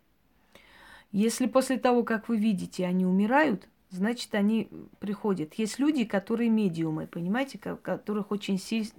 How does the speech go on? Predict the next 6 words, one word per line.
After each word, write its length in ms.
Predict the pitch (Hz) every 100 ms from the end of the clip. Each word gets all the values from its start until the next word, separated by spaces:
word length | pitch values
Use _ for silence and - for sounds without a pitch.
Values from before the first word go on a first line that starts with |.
| 202
сильный, 520 | - 226 214 214 202 - - - - _ - _
м, 420 | 196 190 185 185
да, 120 | 185 214
я 160 | 175
слышу 340 | 180 214 196 170
голоса. 500 | 165 160 156 -